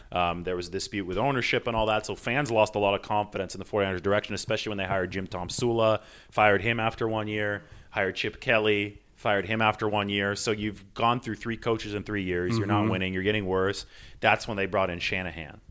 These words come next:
Speaker 1: And Shanahan has actually told the story of, um, him getting hired by, uh, Jed York, who's the owner,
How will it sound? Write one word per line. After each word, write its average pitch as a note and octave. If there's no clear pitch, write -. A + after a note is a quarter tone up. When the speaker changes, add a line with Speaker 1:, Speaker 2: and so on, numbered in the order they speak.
Speaker 1:
And F#2+
Shanahan C#3
has G#2+
actually A2
told A2
the F#2
story F2+
of, F2+
um, F2
him G2+
getting G2
hired F#2
by, F2
uh, E2+
Jed F#2+
York, F#2+
who's G2+
the G2+
owner, F#2+